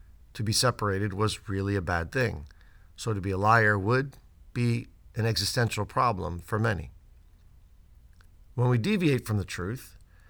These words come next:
there can be instances where that would make sense to the deviator.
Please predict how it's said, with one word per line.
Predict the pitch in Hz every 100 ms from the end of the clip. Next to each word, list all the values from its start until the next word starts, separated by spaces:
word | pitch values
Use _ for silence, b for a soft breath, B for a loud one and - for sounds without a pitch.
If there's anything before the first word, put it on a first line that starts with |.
| b b b b
there | 123
can | 117 147
be | 151
instances | 131 113 - 117 - 123 101 - b b b
where | - 110 117 120 120 -
that | 92 95
would | 120
make | 117 131
sense | - 185 147 - - - - - -
to | -
the | 110
deviator. | 107 139 101 85 73 64 -